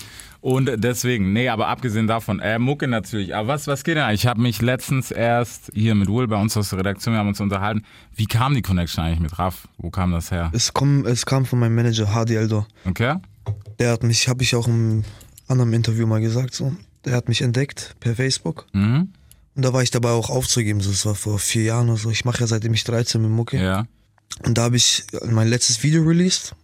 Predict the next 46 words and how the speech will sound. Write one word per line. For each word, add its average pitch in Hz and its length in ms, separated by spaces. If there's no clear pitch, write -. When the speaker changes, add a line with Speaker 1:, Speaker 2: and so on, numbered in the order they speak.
Speaker 2:
also 113 200
alles 117 300
auch 107 200
auf 110 320
eigener 113 320
Tasche 123 300
gemacht, 113 320
selber 110 260
gemixt, 107 480
Speaker 1:
Okay. 107 100
Speaker 2:
gemastert, 104 380
alles 107 200
selber 131 220
gemacht. 139 340
Dann 117 120
hat 117 140
er 120 60
mich 120 180
halt 120 100
angeschrieben, 120 540
ey, 117 220
und 123 120
ich - 140
wollt, - 420
ich - 140
wollt 147 120
auch 143 80
mein 147 160
Facebook 151 360
löschen, 147 260
einen 120 160
Tag 120 160
davor. 120 360
Speaker 1:
Mhm. 104 380
Speaker 2:
Weil 117 100
ich - 80
hab 120 100
dann 117 140
Insta 151 360
neu 131 520
für 139 120
mich 135 160
entdeckt 131 320
gehabt, 123 320
dies, 117 180
das. 123 220